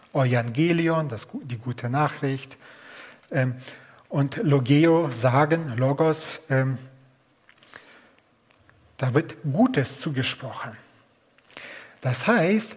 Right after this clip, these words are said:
wenn wir Gutes über Gott sagen, dann preisen wir ihn. Wir sagen etwas Gutes über Gott, was er ist, was er kann,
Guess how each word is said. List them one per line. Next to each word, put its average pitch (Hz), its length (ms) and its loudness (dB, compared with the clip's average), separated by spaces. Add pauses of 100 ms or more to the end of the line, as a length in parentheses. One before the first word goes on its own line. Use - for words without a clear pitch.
(140)
wenn 135 320 0
wir 240 320 8
Gutes 254 720 4
über 190 300 8
Gott 285 360 8
sagen, 151 720 6 (920)
dann 139 160 -2
preisen 233 540 6
wir 139 120 2
ihn. 110 280 -6 (720)
Wir 175 160 4
sagen 226 340 8
etwas 214 420 6
Gutes 302 440 8
über 185 220 10
Gott, 170 240 6
was 175 220 6
er 202 260 10
ist, - 440 6 (540)
was 160 260 4
er 160 120 6
kann, 185 480 6